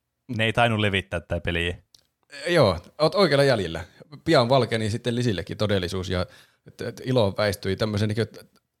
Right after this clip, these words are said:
Speaker 2: raivokkaan ulosannin tilalta. Et, et ensinnäkin, nyt jos mekin tässä ajateltiin, että viisisataa dollaria on aika vähän tämmöisestä.
Speaker 1: Mhm.
Speaker 2: Plus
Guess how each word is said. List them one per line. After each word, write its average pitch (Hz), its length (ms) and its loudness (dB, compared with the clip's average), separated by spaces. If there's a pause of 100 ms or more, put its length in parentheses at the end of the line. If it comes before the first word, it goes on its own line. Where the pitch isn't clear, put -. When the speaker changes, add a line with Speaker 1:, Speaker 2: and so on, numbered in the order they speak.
(240)
Speaker 2:
raivokkaan 135 640 4
ulosannin 98 540 0
tilalta. 85 380 -2 (500)
Et, - 300 -8
et - 180 -20
ensinnäkin, 120 540 2 (520)
nyt 135 200 -2
jos 117 140 2 (100)
mekin 139 260 0
tässä 98 160 -2
ajateltiin, 101 320 0
että 113 200 -4
viisisataa 113 380 0
dollaria 101 320 0
on 95 60 0
aika 101 240 0
vähän 90 240 -2
tämmöisestä. 71 480 -10 (580)
Speaker 1:
Mhm. 95 440 -10
Speaker 2:
Plus 185 360 0